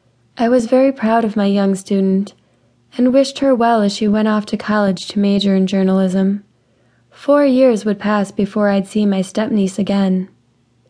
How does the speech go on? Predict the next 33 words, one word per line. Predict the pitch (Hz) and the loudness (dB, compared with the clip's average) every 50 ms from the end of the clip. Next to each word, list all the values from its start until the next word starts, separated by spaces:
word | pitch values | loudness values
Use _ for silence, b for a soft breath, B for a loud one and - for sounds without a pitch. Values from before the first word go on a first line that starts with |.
| _ _ _ _ _ | _ _ _ _ _
While | - 233 247 254 269 269 | -2 0 0 2 0 0
Giada | 269 - 247 233 226 240 247 240 226 208 | -2 -2 0 0 2 2 2 2 0 0
was | 202 202 196 | 0 0 0
away | 208 196 208 208 208 | 0 0 0 0 0
at | 208 208 | -2 -4
school, | - - - 226 220 202 196 190 196 202 202 b b b b b b b b b b _ - | -8 -8 -4 -2 0 0 0 0 -2 -2 -4 b b b b b b b b b b _ -4
my | 240 254 262 269 | 0 0 0 2
writing | 262 285 294 302 302 311 302 294 | 2 2 2 2 2 2 2 0
career | - - 285 277 277 269 262 | 0 0 0 2 2 2 0
took | 262 - 254 247 | -2 -4 -4 -2
off | 247 240 226 220 220 - | 0 0 0 0 0 0
in | 214 208 | 0 0
a | 208 | 2
new | 208 202 214 220 214 202 202 202 | 2 2 2 2 2 2 2 2
and | 196 190 196 202 | 2 2 2 0
lucrative | 202 208 202 202 - 208 190 196 190 190 | 0 0 -2 -2 -2 -2 -2 -2 -2 -2
direction. | - 202 196 196 190 196 - - 208 196 196 202 196 202 - _ _ _ _ _ _ _ _ _ _ _ _ _ _ _ _ _ _ _ | -2 0 0 0 0 -2 -4 -4 -2 0 2 2 0 -2 -4 _ _ _ _ _ _ _ _ _ _ _ _ _ _ _ _ _ _ _
I'd | - 214 220 226 208 | -2 -2 0 0 -2
discovered | 208 240 226 220 - - 233 233 247 262 254 214 | -2 -6 -6 -6 -4 -4 -2 0 2 2 2 2
the | 240 | 2
exciting | 233 226 - - 233 226 226 226 226 220 214 | 0 -2 -2 -2 -2 0 0 2 2 2 2
world | 208 220 220 214 196 | 2 2 2 0 0
of | 202 202 | -2 -4
smut | - - - - - 202 196 202 202 - _ _ _ | -6 -10 -10 -6 -2 -2 -2 -2 -4 -6 _ _ _
and | - 214 208 | -4 -2 -2
its | 214 208 208 - - | -2 -2 -4 -10 -12
terrific | - - 220 220 196 208 220 233 226 233 214 208 | -6 -4 -4 -2 0 0 -2 -2 -2 -4 -6 -4
demand | - - 202 202 202 202 202 190 190 190 | -4 -2 0 0 0 0 0 0 0 -2
for | - 196 | -2 -4
juicy, | 180 180 - 208 202 202 202 - 202 | -4 -2 -2 -2 -2 -2 0 0 -2
hot | 196 180 196 196 196 196 - | 0 0 0 -2 -2 -4 -6
sex | - - 196 196 202 - | -6 -6 -4 -4 -6 -8
stories. | - - - 196 185 185 185 185 185 185 190 - - | -10 -6 -4 -2 0 0 0 0 0 -2 -4 -8 -14